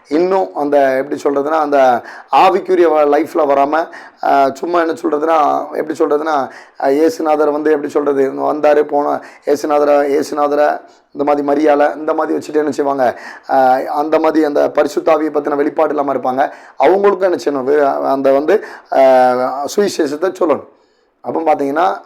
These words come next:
ஆண்டவரை அறிஞ்சவங்களுக்கும், ஆண்டவரை அறிஞ்சு ரட்சிக்கப்படாம இருப்பாங்க.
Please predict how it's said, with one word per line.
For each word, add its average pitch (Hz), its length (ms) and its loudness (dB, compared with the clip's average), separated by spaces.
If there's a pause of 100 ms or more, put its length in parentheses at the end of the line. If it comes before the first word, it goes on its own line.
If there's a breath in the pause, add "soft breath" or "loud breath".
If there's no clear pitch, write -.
(460)
ஆண்டவரை 151 640 6
அறிஞ்சவங்களுக்கும், 180 720 0 (440 soft breath)
ஆண்டவரை 170 540 4
அறிஞ்சு 185 440 2
ரட்சிக்கப்படாம 175 720 -2
இருப்பாங்க. 120 360 -10